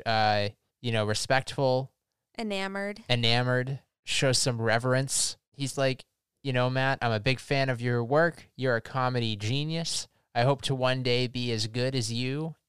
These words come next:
Speaker 1: And, uh, Matt comes away from that conversation feeling, you know, a little bit better.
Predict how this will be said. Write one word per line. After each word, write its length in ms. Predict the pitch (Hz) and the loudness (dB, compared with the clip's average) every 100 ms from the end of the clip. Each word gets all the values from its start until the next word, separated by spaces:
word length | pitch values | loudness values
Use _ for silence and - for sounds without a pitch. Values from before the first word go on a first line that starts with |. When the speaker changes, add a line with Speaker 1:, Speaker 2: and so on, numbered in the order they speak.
| _ | _
Speaker 1:
And, 640 | 120 120 120 120 120 120 | -2 0 0 0 -2 0
uh, 360 | 120 120 120 117 | 2 4 4 2
Matt 280 | 117 143 185 | 0 0 0
comes 220 | - 214 | 0 0
away 240 | 190 185 185 | 2 2 0
from 220 | - 165 | 0 0
that 160 | 156 | 0
conversation 880 | - 151 139 139 147 139 - 131 123 | 2 2 2 0 0 0 0 -2 -2
feeling, 680 | 131 143 135 139 139 139 - - | -4 -2 0 0 -2 -6 -10 -8
you 140 | 185 | -2
know, 240 | 156 151 | 0 2
a 20 | 160 | 2
little 200 | 170 190 | 2 2
bit 140 | 214 | 2
better. 380 | 277 277 110 | 2 4 2